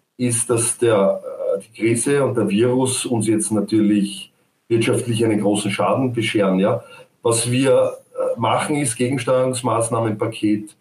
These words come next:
haben wir ausgerollt. Wir haben vierzig Prozent der Mitarbeiter leider reduzieren müssen.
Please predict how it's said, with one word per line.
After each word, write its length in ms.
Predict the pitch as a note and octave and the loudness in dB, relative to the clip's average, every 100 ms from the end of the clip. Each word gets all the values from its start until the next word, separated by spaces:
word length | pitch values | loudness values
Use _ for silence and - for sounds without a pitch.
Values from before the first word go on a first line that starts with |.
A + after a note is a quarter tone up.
| _ _ | _ _
haben 140 | - G2+ | -4 0
wir 100 | G#2 | 2
ausgerollt. 680 | A2 A#2+ C#3 B2 A2+ A2+ A2+ | 2 0 0 2 2 2 0
Wir 140 | G2+ | 0
haben 340 | F#2+ G2+ G#2 G#2+ _ _ - | 2 2 0 -4 _ _ -4
vierzig 260 | B2+ B2 | -2 -2
Prozent 440 | A#2+ A2 A#2+ A2 G#2+ | -2 -2 0 -2 2
der 160 | G#2 | 2
Mitarbeiter 680 | G2+ A2 A2 G2 G2+ G2 A2 | 4 2 2 2 2 2 2
leider 300 | G2+ F#2+ G2 | 2 2 2
reduzieren 540 | G2 G2 G2 - G2 F#2+ | 2 0 -4 -2 0 2
müssen. 580 | - - - F#3 F3+ | 2 -2 0 0 0